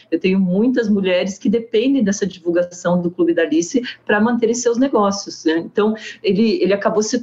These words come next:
tornando uma empresa inicialmente com pequenos produtos pra manter a su-, a sustentabilidade. Aí depois com a possibilidade de eventos, então nós fizemos uma, a primeira corrida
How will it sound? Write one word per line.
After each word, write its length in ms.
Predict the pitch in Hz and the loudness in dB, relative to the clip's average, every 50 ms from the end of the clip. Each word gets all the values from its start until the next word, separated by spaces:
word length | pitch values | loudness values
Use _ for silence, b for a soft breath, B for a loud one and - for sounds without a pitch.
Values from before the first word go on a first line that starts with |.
| - - _ | -6 -6 _
tornando 400 | - 233 202 196 196 208 220 233 | -2 0 0 0 0 0 0 0
uma 120 | 220 226 | 0 0
empresa 520 | 220 - - 208 202 220 240 240 277 262 | -2 -2 -2 -2 0 0 0 0 -2 0
inicialmente 800 | 226 226 226 254 254 254 - 262 247 208 202 208 220 262 254 - | 0 0 0 -2 -2 -2 -2 0 0 2 2 2 0 0 -2 -6
com 180 | - - 330 330 | -4 -4 -2 -2
pequenos 400 | - 254 - 269 269 302 302 - | -2 -2 0 -2 -2 -2 -6 -6
produtos 560 | - 277 277 247 190 208 226 247 247 - - | -4 -2 0 2 2 0 0 -2 -4 -10 -6
pra 200 | - 269 254 262 | -2 -2 0 2
manter 360 | 254 277 269 247 - 254 240 | 2 2 0 0 0 0 0
a 40 | 262 | 0
su-, 260 | 262 - - 254 233 - | -2 -4 -6 -6 -4 0
a 140 | - 226 226 | 0 0 0
sustentabilidade. 1080 | 226 226 240 220 - - 240 240 254 220 240 254 285 - 214 180 160 151 143 131 - B B B B B B B B | -2 -4 -8 -2 -2 -2 0 2 2 2 2 2 2 2 2 0 0 0 -2 -6 -10 B B B B B B B B
Aí 280 | - 180 196 208 226 | 0 2 4 2 4
depois 380 | 202 247 240 240 - 220 226 220 | 2 2 0 0 0 -2 -2 0
com 100 | - 226 | -2 -4
a 40 | 214 | -2
possibilidade 720 | - 208 202 - 202 190 185 208 202 190 175 180 175 - | -2 -4 -2 -2 -2 0 0 0 0 0 0 0 -2 -2
de 80 | - 208 | -2 -2
eventos, 840 | 233 220 190 220 214 220 233 233 226 220 226 - 226 220 202 202 - | -2 0 0 0 0 2 0 0 0 -2 -2 -2 -2 -2 -2 -2 -2
então 360 | 185 170 180 196 190 190 190 | -2 -2 0 0 0 0 0
nós 200 | 185 175 175 - | 0 -2 -4 -4
fizemos 460 | - 190 170 190 180 180 175 170 156 | -8 -4 -2 0 0 0 -2 -2 -2
uma, 460 | 175 175 170 170 165 160 160 151 143 B B B B B | -2 -2 -2 0 0 0 -2 -2 -4 B B B B B
a 80 | - 160 | -8 -4
primeira 460 | - 170 175 170 190 220 214 214 190 | 0 0 2 2 2 2 2 0 -2
corrida 720 | - - - 202 - 180 190 208 240 262 190 - 156 143 | -2 -2 -2 0 0 2 2 2 2 2 0 0 0 0